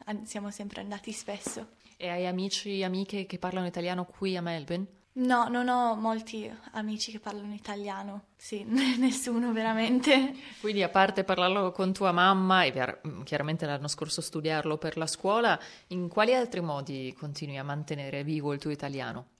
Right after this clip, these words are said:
Speaker 1: Solo in quel modo, solo con mia mamma, per dire la verità, non ho,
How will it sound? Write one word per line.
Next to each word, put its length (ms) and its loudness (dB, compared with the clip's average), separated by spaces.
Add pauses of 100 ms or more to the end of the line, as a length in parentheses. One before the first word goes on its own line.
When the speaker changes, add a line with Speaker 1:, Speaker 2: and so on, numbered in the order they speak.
(100)
Speaker 1:
Solo 420 4
in 320 6
quel 300 4
modo, 380 2
solo 240 4
con 140 2
mia 200 2
mamma, 360 0 (520)
per 160 4
dire 220 2
la 100 8
verità, 520 2
non 200 0
ho, 220 0